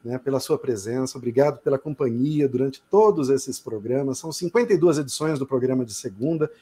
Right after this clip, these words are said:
que era de quarta, mais cinquenta e duas do programa de domingo. Olha, mais de cem transmissões por ano a gente produz aqui na usa Piracicaba, né, do programa Visão Espírita. Então, toda a equipe aqui, realmente,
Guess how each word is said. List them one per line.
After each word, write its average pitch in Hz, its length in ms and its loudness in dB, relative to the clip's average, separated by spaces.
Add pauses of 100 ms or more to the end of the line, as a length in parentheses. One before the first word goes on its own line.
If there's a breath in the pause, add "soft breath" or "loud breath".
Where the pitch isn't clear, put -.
(260 soft breath)
que - 80 0
era 131 140 6
de 113 100 -6
quarta, 147 400 2
mais 170 160 0
cinquenta 202 460 0
e 143 40 2
duas 147 300 2
do 135 80 -4
programa 131 400 -2
de 113 80 -12
domingo. 127 420 -4 (300 soft breath)
Olha, 147 160 2
mais 196 240 4
de 202 100 0
cem 208 460 6
transmissões 151 760 0
por 196 280 4
ano 160 340 6
a 123 40 2
gente 127 260 -6
produz 117 440 -2
aqui 120 380 -6 (440 soft breath)
na 120 140 2
usa 131 280 6
Piracicaba, 127 680 2
né, 127 120 0
do 127 80 2
programa 127 420 2
Visão 123 280 0
Espírita. 107 560 -6
Então, 123 200 -8
toda 175 240 2
a 165 60 4
equipe 143 360 -2
aqui, 139 320 -2 (480 soft breath)
realmente, 143 540 2